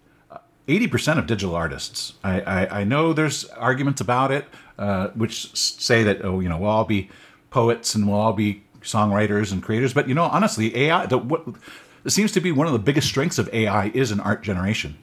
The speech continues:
and so that's gonna be a, a quandary for, for artists out there. I, I'm just being honest with you.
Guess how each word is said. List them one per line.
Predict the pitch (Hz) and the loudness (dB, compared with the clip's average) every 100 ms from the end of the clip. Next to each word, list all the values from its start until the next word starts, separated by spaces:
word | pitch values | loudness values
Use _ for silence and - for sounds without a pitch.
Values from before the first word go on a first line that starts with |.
| - | -10
and | 95 82 | -8 -2
so | 98 90 - - - - - | 0 -2 -6 -20 -20 -20 -6
that's | 131 147 | -4 -2
gonna | 208 | 0
be | 202 196 | 0 2
a, | 180 131 101 87 | 4 2 0 -4
a | |
quandary | - 143 160 95 | 0 0 2 0
for, | 85 98 92 95 | -2 -2 -2 -2
for | - 104 | -2 0
artists | 127 117 - | 0 -2 -4
out | 82 - | -4 -4
there. | 82 87 | -4 -4
I, | 98 | -4
I'm | - 101 | -4 -4
just | 107 - 117 | -4 -6 -4
being | 101 | -2
honest | 107 80 | -2 -4
with | 78 | -10
you. | 78 | -16